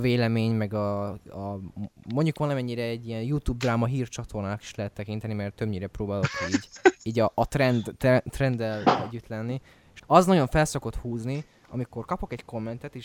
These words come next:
Speaker 1: az első szavakból már lejön az, hogy nem nézte végig a videót, hogy mit
Speaker 2: Igen.
Speaker 1: tudom én, hogy a legújabb az a Csuszisnál volt, ami nagyon, ö, bosszantott, hogy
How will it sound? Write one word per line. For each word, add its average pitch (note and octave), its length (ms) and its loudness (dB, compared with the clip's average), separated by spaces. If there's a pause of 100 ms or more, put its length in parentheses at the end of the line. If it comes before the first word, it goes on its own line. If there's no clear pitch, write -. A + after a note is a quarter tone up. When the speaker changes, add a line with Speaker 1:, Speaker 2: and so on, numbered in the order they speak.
Speaker 1:
az - 100 4
első A#2 600 -6 (360)
szavakból A2 520 -4
már G#2+ 160 -4
lejön A#2 260 0
az, A2+ 240 -2
hogy G#2+ 160 -2
nem D3 160 2
nézte A2 340 2
végig G#2+ 280 2
a F#2+ 60 0
videót, G2 540 -2 (160)
hogy A2+ 100 -6
mit C#3+ 120 0
Speaker 2:
Igen. - 100 4
Speaker 1:
tudom A2+ 180 2
én, C#3+ 180 0
hogy A2+ 280 -2
a A2 260 -6
legújabb A#2+ 380 -4
az G#2+ 100 -4
a A2 60 -4
Csuszisnál G#2+ 640 -4
volt, G#2+ 240 -2
ami G#2+ 80 -2
nagyon, G2 340 -6 (360)
ö, G2+ 200 -6 (220)
bosszantott, A#2 640 -8
hogy G#2 160 -10